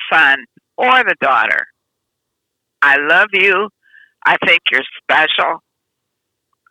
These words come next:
Uh, ju-, and you can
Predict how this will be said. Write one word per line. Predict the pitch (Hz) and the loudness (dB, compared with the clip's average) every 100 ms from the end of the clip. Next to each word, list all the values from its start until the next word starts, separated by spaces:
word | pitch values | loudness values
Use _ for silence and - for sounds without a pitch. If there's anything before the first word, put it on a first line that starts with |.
| _ - _ _ _ - | _ -20 _ _ _ -4
Uh, | 139 135 - _ _ _ - | 0 0 -2 _ _ _ -2
ju-, | 262 - - | -2 -2 -2
and | 160 156 135 - _ _ _ _ _ - | 0 0 -4 -14 _ _ _ _ _ -12
you | 185 | -8
can | - | -2